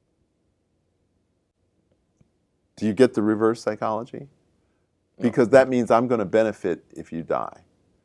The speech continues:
Speaker 1: And then all of a sudden you're like, "Well, I, I think I wanna live now." It wor-, it works.
Speaker 2: It works,
Speaker 1: It works.
Speaker 2: uh, for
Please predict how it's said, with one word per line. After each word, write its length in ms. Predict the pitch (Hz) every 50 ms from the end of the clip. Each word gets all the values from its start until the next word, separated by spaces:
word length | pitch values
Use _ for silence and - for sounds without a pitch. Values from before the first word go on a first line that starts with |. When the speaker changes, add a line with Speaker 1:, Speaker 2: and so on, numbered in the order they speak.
| _ _ _ _ _ _ _ _ -
Speaker 1:
And 160 | 71 87 92
then 100 | 95 92
all 140 | 92 92 92
of 60 | 85
a 40 | 87
sudden 240 | - - 98 90 90
you're 120 | 85 82
like, 180 | 80 76 78 -
"Well, 380 | 90 95 98 95 92 92 92 87
I, 260 | 90 90 90 90 87
I 40 | 87
think 220 | 85 - 101 90 85
I 60 | 80
wanna 240 | 82 85 82 80 78
live 300 | 78 78 78 78 73 76
now." 340 | 73 - - - - - _ _ _ _ _ _ _ _ - _ _ _ _ _ _ _ _ _ - _ _ _ _ _ _ _ _ _ _ _ _ _ _ _ _ _ _ _ _ _ _ _ _ _ _ _ _ _ _ - - - - - -
It 140 | 196 190 180
wor-, 200 | 175 190 - -
it 140 | 185 202 180
works. 320 | 190 220 214 196 175 -
Speaker 2:
It 120 | 135 139 143
works, 380 | 151 156 160 151 - - - - -
Speaker 1:
It 60 | 220
works. 500 | 269 269 196 156 156 - - - - -
Speaker 2:
uh, 40 | -
for 540 | - - 143 131 127 123 104 71 - -